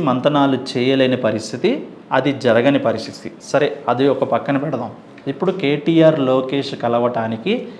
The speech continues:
ఏంటి, దాని వెనుకున్నటువంటి రహస్య సమావేశానికి సంబంధించినటువంటి అంశాలేంటి, ఏం చర్చించుకున్నారు, ఏం మాట్లాడుకున్నారు, ఇదే ఒక పెద్ద చర్చ.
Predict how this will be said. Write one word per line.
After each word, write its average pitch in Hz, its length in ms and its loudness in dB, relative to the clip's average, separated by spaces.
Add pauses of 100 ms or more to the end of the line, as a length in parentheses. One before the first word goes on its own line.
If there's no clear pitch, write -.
(380)
ఏంటి, 135 300 0 (920)
దాని 135 240 4
వెనుకున్నటువంటి 135 760 0 (100)
రహస్య 139 380 -2 (100)
సమావేశానికి 120 880 0
సంబంధించినటువంటి 113 1000 -4 (160)
అంశాలేంటి, 113 720 -2 (240)
ఏం 160 100 0 (100)
చర్చించుకున్నారు, 120 760 -4 (180)
ఏం 131 80 0 (100)
మాట్లాడుకున్నారు, 98 640 -6 (200)
ఇదే 175 160 0 (320)
ఒక 123 80 -2 (120)
పెద్ద 107 180 -2 (160)
చర్చ. 104 340 -2